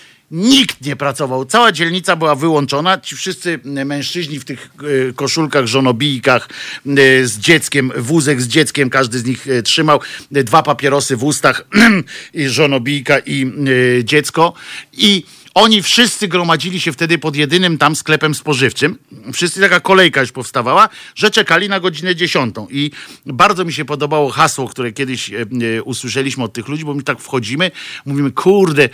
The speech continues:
kolejka jest, nie?" A my tam mieliśmy te piętnaście minut tej przerwy czy coś, a trzeba było coś kupić. I podchodzimy i mówimy do, do kogoś, żeby nas przepuścili, że chcemy tylko tam coś,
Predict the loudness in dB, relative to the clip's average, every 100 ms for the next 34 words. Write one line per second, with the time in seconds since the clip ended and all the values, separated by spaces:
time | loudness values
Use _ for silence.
0 | -4 -20 -12 2 6 6 4 0 -6 -6
1 | -4 -2 -4 -6 -6 -6 -4 -6 -4 -4
2 | -4 -4 -6 -8 -6 -6 -6 -2 -2 -2
3 | -2 -2 -2 -2 -4 -6 -6 -4 -4 -2
4 | -4 -6 -8 -8 -6 -8 -12 -18 -20 -18
5 | -4 -2 -2 0 0 2 0 2 2 2
6 | 0 _ _ _ _ _ _ -12 0 4
7 | 4 4 4 4 4 2 0 -4 -4 -2
8 | -2 0 -2 0 0 0 -2 -2 0 0
9 | 0 0 0 0 -2 -4 -2 0 0 -2